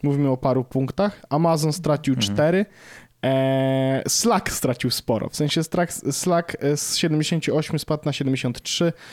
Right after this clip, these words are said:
Speaker 1: czyli pięć punktów procentowych stracił, e, w kontekście.
Speaker 2: Mhm.
Speaker 1: Dobrze, a teraz uwaga.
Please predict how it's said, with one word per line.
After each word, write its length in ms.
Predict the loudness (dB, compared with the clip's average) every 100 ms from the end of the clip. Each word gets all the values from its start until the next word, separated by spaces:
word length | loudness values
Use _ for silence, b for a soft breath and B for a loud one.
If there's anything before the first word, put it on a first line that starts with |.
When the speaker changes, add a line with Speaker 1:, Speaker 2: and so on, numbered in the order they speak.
| B
Speaker 1:
czyli 180 | -2 0
pięć 240 | 2 0
punktów 300 | -2 -2 -2
procentowych 580 | -2 -4 -4 -2 -2 -2
stracił, 420 | -2 -2 0 0 -2 B B B
e, 300 | -2 0 0
w 80 | -2
kontekście. 360 | -4 -2 -4 -2 -2
Speaker 2:
Mhm. 80 | -2
Speaker 1:
Dobrze, 240 | -2 -2
a 80 | -2
teraz 220 | 0 0
uwaga. 340 | 0 0 0